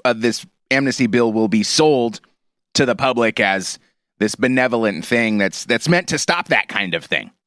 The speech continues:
When really it's just going to enrich the cartel, make it easier for them to traffic people and fentanyl across the southern border and continue the game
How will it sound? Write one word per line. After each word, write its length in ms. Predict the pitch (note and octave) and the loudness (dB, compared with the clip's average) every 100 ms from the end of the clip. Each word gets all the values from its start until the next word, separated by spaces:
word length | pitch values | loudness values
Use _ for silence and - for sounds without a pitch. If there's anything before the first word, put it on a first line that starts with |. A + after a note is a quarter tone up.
| _ _ _ _ _ _ _ _ _ _ _ _ _ _ _ _ _ _ _ _ _ - | _ _ _ _ _ _ _ _ _ _ _ _ _ _ _ _ _ _ _ _ _ -2
When 140 | B2+ | 2
really 200 | E3 D3 | 4 2
it's 120 | B2+ | 0
just 160 | C#3 - | -2 0
going 260 | C#3+ C3+ B2 | 0 0 2
to 160 | B2 | 2
enrich 360 | A2+ A2+ B2 - | 2 2 0 -2
the 80 | A2 | -2
cartel, 680 | A#2 G2+ A2 A2+ D2+ - _ _ _ _ _ | 0 -2 0 0 -2 -6 _ _ _ _ _
make 260 | A#2+ C3 C3+ | 0 0 0
it 120 | B2 C3+ | -2 0
easier 440 | C#3 A#2+ A#2+ A2+ | 0 2 2 0
for 160 | - A2 | 0 0
them 220 | G#2+ G#2+ | 0 0
to 140 | A2+ | -2
traffic 540 | F#2+ - G#2+ G#2+ G#2+ - | -2 0 0 0 -4 -4
people 500 | - B2 A2+ G#2 G#2 | -2 -2 0 -2 -2
and 320 | A2 G2+ F#2+ F2+ | -2 0 0 -2
fentanyl 680 | - D3 - A#2 G#2 G#2 | -2 -2 0 0 2 0
across 420 | G2 - G#2 F#2+ | 0 0 0 -2
the 120 | - G2+ | -6 -2
southern 400 | G#2+ F#2+ F2+ F#2 | -2 0 -2 0
border 420 | G#2 F#2+ F2 E2 _ _ _ - | 2 2 0 -2 _ _ _ -6
and 320 | A2 G#2+ G#2+ | 0 0 0
continue 460 | - D#3 G3 F3 C#3+ | 0 0 0 2 2
the 100 | B2+ | 2
game 440 | A#2 B2 A#2 A2 | 2 0 0 -2